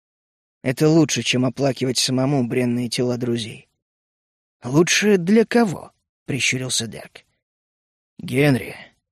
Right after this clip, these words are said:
если бы ты в конце концов умер где-нибудь в этих горах, это точно никому бы не помогло. Сейчас ты можешь снова тронуться в путь, готовый ко всему. Поверь,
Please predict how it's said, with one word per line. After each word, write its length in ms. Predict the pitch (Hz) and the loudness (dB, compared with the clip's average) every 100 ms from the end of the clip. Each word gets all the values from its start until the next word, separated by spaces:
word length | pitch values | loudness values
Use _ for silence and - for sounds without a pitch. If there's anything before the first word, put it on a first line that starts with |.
| _ _ | _ _
если 460 | - 139 160 - 139 | -6 0 0 2 2
бы 160 | 156 | 2
ты 140 | 160 165 | 4 0
в 80 | |
конце 340 | - 143 135 160 | 2 2 2 2
концов 500 | 139 131 160 135 - | 2 2 2 2 4
умер 320 | 180 170 131 | 6 6 4
где-нибудь 520 | 127 151 143 139 147 | 2 4 6 4 4
в 40 | 139 | 4
этих 240 | 147 117 | 2 -2
горах, 440 | 117 120 165 - - _ _ _ | -6 0 0 0 -10 _ _ _
это 280 | - - - - | -10 -8 -10 -2
точно 360 | 156 160 185 185 | 2 4 6 6
никому 420 | 180 185 185 190 | 6 6 4 4
бы 100 | 135 | 4
не 120 | 135 | 2
помогло. 520 | 127 131 127 - - _ _ _ _ _ _ _ - | 4 4 2 -4 -14 _ _ _ _ _ _ _ -10
Сейчас 420 | - 107 127 127 | -8 -4 -2 0
ты 120 | 131 | 2
можешь 360 | 135 131 127 - | 4 4 2 2
снова 360 | 131 139 135 | 4 4 4
тронуться 460 | 123 135 135 123 123 | 4 2 2 2 -2
в 100 | - | -2
путь, 280 | 160 151 - - - | 2 2 0 -12 -6
готовый 420 | 123 - 165 165 | -4 2 4 4
ко 160 | - 170 | 4 2
всему. 420 | - 175 170 113 _ _ _ _ | 4 4 2 0 _ _ _ _
Поверь, 560 | 117 120 151 147 - | -8 0 2 2 0